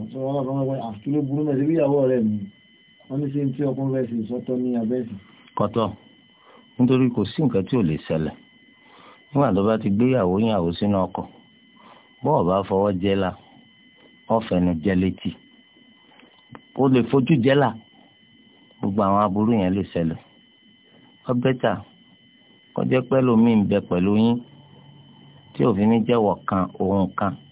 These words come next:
Speaker 2: tí ó sì ní jókòó lẹ́gbẹ̀ẹ́ rẹ̀ pẹ̀lú. So, tẹ́ bá ti ṣe bẹ́ẹ̀, à ń bẹ lọ́nkọ́ máa burú. Àmọ́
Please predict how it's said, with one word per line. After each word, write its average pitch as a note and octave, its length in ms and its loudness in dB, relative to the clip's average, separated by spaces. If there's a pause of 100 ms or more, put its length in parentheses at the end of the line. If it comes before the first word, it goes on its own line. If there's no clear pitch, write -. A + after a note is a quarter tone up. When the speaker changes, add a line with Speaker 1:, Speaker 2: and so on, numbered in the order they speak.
(1040)
Speaker 2:
tí - 120 0
ó D#3 80 6
sì A#2+ 120 0
ní G2+ 140 4
jókòó C3 340 0
lẹ́gbẹ̀ẹ́ G#2 440 2
rẹ̀ F2+ 140 -2
pẹ̀lú. E2+ 280 0 (1080)
So, - 200 -4
tẹ́ A#2 140 0
bá B2+ 140 0
ti A#2+ 140 -4
ṣe A#2 180 -2
bẹ́ẹ̀, A2+ 360 0
à G#2 120 -6
ń A2 80 4
bẹ A2 140 0
lọ́nkọ́ G#2+ 340 0
máa G2 140 0
burú. D2+ 240 -8 (920)
Àmọ́ A2+ 360 4